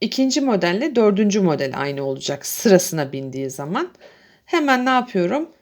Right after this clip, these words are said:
Dördüncü ilmeği birinci ilmek konumuna çekebilmek için önce il-,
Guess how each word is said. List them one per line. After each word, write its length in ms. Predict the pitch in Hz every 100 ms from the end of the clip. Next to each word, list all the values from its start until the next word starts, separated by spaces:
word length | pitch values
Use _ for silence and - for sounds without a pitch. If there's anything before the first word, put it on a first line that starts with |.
| _ 190
Dördüncü 500 | 226 240 208 214 185
ilmeği 460 | - 156 190 254 196
birinci 360 | 190 185 -
ilmek 320 | 135 135 -
konumuna 440 | - 220 196 147 - -
çekebilmek 640 | - 226 202 143 139 139 -
için 260 | - 269 -
önce 280 | 196 185 -
il-, 160 | 190